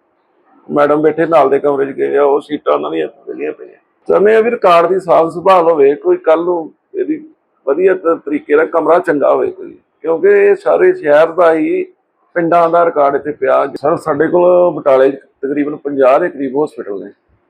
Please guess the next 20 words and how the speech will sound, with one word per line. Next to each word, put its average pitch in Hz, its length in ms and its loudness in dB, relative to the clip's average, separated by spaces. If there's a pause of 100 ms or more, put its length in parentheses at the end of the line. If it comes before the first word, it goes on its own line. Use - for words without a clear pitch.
(440)
ਜਿਨ੍ਹਾਂ 139 200 0
'ਚ 147 180 0
ਕੋਈ 147 160 2
ਮੈਟਰਨਿਟੀ 131 560 -2
ਨੇ, 131 220 -2 (580)
ਕੋਈ 127 220 2
ਜਿਹੜੇ 127 240 2
ਮਤਲਬ 127 360 0
ਜਨਰਲ, 123 360 -2
ਕਈਆਂ 127 380 -4
'ਚ 127 100 -10
ਜਨਮ 127 320 -2
ਹੀ 147 60 -2
ਹੁੰਦੇ 127 240 -4
ਨੇ 120 120 -6
ਸਿਰਫ, - 200 -18 (680)
ਕਈ 135 180 2
ਸਰਜਰੀ 135 480 0
ਵਾਲੇ 135 160 4
ਨੇ। 135 120 0